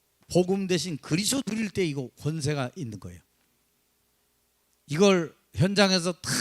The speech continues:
활용한 아주 유명한 사람 하나 있죠. 배성수가 아니고 누구죠?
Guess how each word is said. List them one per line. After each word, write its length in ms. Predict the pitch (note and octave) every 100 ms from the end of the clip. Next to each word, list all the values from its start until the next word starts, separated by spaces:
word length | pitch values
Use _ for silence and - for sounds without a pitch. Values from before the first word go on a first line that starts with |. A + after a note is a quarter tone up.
| - -
활용한 540 | - A3 A3 G3 F3 C#3+
아주 340 | B2 D#3 E3+
유명한 360 | C3+ F3+ F#3 F3
사람 240 | D#3+ D#3
하나 120 | D3 C#3
있죠. 380 | A#2+ - G#2+ - _ _ _ _ _ _ _ _ _ _ _ _ _ _ _ _ _ _
배성수가 640 | C3+ C3 D#3 E3+ D#3 C#3+
아니고 340 | A#2+ G#2+ G2 F2 _ -
누구죠? 420 | B2+ C#3 D#3